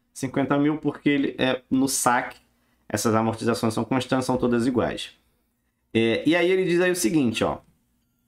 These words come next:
Ele vai pagar uns juros de dez por cento ao ano, tá? E aí agora que começa a montagem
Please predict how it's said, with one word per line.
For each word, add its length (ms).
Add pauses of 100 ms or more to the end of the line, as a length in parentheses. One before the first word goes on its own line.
(360)
Ele 160
vai 140
pagar 280
uns 180
juros 640 (400)
de 140
dez 260
por 160
cento 340
ao 140
ano, 320 (640)
tá? 320
E 140
aí 160
agora 300
que 80
começa 440
a 40
montagem 600